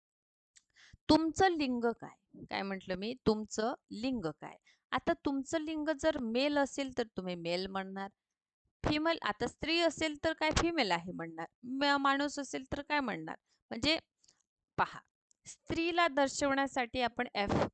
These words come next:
हा टॅग वापरतो आणि पुरुषांना दर्शवण्यासाठी आपण एम हा टॅग वापरतो, आहे ना? So हे काय केलेलं आहे, एखाद्या वस्तूला, आहे ना,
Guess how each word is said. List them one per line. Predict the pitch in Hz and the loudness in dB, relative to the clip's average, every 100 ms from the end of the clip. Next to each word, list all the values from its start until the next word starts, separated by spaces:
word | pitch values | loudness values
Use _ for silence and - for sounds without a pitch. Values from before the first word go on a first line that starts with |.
| _ - | _ -8
हा | 202 196 202 - | 0 2 0 0
टॅग | 180 170 | 0 2
वापरतो | 170 - 180 - 202 202 - _ _ | -2 0 -4 -4 -4 -4 -6 _ _
आणि | - 202 | -2 0
पुरुषांना | - 220 226 254 269 247 240 247 | 4 6 6 4 2 -2 0 -2
दर्शवण्यासाठी | 214 180 - 196 190 196 180 - 202 | 0 -2 0 -2 -2 -4 -8 -6 -4
आपण | 180 - 185 190 - - | -4 0 2 2 -2 0
एम | 220 185 - | 0 0 -14
हा | - 190 - - | -4 -4 -2 0
टॅग | 185 - | 0 0
वापरतो, | 151 - 160 - - | -2 0 -4 -4 -10
आहे | - 226 | -2 2
ना? | 330 320 _ _ _ 294 | 2 2 _ _ _ -4
So | |
हे | 311 | -4
काय | 320 311 302 | -2 -2 -4
केलेलं | 294 277 277 269 | -6 -8 -4 0
आहे, | 254 247 | 0 -2
एखाद्या | 285 196 - 226 226 269 | -8 -8 -2 -2 2 2
वस्तूला, | 214 185 - 254 214 - - _ _ _ - | 2 0 4 4 4 -2 -8 _ _ _ -2
आहे | 220 | 2
ना, | 311 | 0